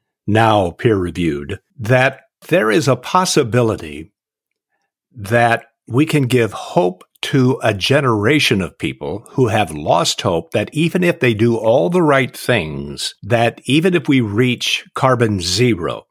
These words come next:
that we are still doomed to continuous climate change and heating of the planet for two hundred years. The new reports say that's not true,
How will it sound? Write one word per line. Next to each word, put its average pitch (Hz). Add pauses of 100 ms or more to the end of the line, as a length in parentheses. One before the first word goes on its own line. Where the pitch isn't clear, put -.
(100)
that 113
we 117
are 104
still 156
doomed 110
to 110
continuous 147
climate 123
change 110
and 90
heating 131
of 107
the 104
planet 107
for 107
two 107
hundred 98
years. 76 (380)
The 110
new 170
reports 131
say 107
that's 107
not 107
true, 67